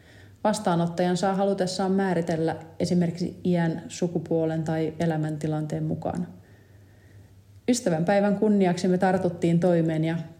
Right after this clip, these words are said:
kirjeistä innostuneina haluttiin kirjoittaa kirjeitä myös sinulle. Kirjeiden kirjoittaminen tapana kirjoittaa on hyvin henkilökohtainen. Se virittää meitä kirjoittamaan itsestä käsin.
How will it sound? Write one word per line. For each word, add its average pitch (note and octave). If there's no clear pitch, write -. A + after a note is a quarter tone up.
kirjeistä E3+
innostuneina E3
haluttiin D#3+
kirjoittaa D#3
kirjeitä D3+
myös D3+
sinulle. D#3
Kirjeiden G3
kirjoittaminen E3+
tapana F3+
kirjoittaa D#3+
on E3+
hyvin F3+
henkilökohtainen. D#3
Se F3
virittää F#3
meitä F3+
kirjoittamaan E3
itsestä F#3
käsin. D3+